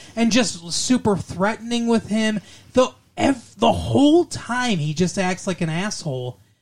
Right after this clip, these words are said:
and I, at no point do I, do I feel much sympathy for him, and at no point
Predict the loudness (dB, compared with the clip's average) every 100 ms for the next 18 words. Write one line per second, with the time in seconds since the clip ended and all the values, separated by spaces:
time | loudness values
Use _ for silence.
0 | _ 0 0 2 0 0 -2 2 4 2
1 | -2 -2 -2 0 2 2 2 -2 0 4
2 | 4 2 2 -2 -4 _ _ _ _ _
3 | _ -2 2 4 6 4 4 2 2 0
4 | -6 -6 -4 -4 -2 -4 -4 -4 -2 -2
5 | -4 -8 -6 -2 -2 -2 0 0 0 -2
6 | -2 0 -2 -10